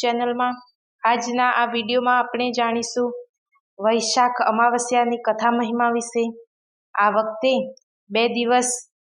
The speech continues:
અમાવસ્યા રહેશે, સાત મે અને આઠ મેના દિવસે. સાત મેના દિવસે પિતૃ તર્પણ જેવા કાર્યો કરવામાં આવશે અને આઠ મેના દિવસે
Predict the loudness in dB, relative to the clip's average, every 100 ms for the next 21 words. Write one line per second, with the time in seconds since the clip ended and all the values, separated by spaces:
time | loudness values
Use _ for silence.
0 | -2 2 4 2 0 0 2 2 0 0
1 | 0 0 -2 -12 _ _ _ _ -4 0
2 | 2 0 -4 -2 0 0 -4 -14 _ _
3 | -2 0 0 0 0 -2 -2 -2 0 0
4 | 0 -4 -2 -2 -2 -4 -16 _ _ _
5 | -4 0 2 0 -2 0 0 0 0 -2
6 | -4 -2 -2 -4 -10 _ _ _ -6 -4
7 | -2 -2 0 0 0 -2 -2 -4 -10 _
8 | -2 2 2 2 2 2 0 0 2 2
9 | 2 2 2 0 -2 -4 -4 -8 _ _
10 | _ -4 0 0 0 -4 -12 _ _ -6
11 | -2 -2 -2 -2 0 2 0 0 -4 -4
12 | 0